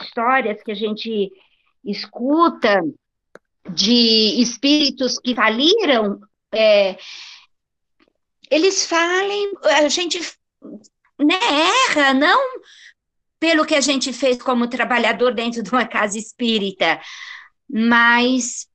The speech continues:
pela forma como a gente era em família. Então, acho que a gente tem que ser um pouco mais assim, sabe,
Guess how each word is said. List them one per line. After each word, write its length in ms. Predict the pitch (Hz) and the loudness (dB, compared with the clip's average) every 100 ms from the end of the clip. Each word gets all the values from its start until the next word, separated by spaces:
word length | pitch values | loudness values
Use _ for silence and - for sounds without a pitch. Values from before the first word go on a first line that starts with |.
| _ | _
pela 300 | 254 247 247 | -4 0 -2
forma 540 | 240 254 247 254 262 | -2 0 2 2 -2
como 220 | 262 247 233 | -2 0 0
a 60 | |
gente 380 | 214 233 233 233 | 0 -2 -4 -4
era 220 | 233 240 | -4 -4
em 100 | 247 | -4
família. 720 | 240 262 269 247 190 185 185 180 _ _ _ _ _ _ _ _ _ _ - - _ _ | -6 -4 -4 -2 -4 -6 -6 -10 _ _ _ _ _ _ _ _ _ _ -20 -20 _ _
Então, 1200 | 214 214 214 - _ 214 208 220 214 214 214 220 214 _ _ _ _ _ | -6 -4 -4 -8 _ -2 0 0 -2 -4 -4 -6 -10 _ _ _ _ _
acho 240 | 196 208 - | -8 -6 -4
que 80 | |
a 40 | 226 | -4
gente 320 | 226 214 208 | -4 -6 -8
tem 200 | 226 220 | -8 -8
que 580 | 240 233 233 226 220 214 _ _ _ _ _ _ _ _ _ 208 | -6 -4 -2 -2 -4 -6 _ _ _ _ _ _ _ _ _ -12
ser 280 | - - 226 | -12 -10 -8
um 60 | |
pouco 340 | 226 220 220 220 | -2 -4 -4 -8
mais 460 | 220 202 202 196 | -2 0 0 -2
assim, 400 | 196 - 220 208 | -4 -4 -6 -4
sabe, 800 | 196 214 226 214 180 180 175 170 | -2 2 2 0 -2 -2 -4 -6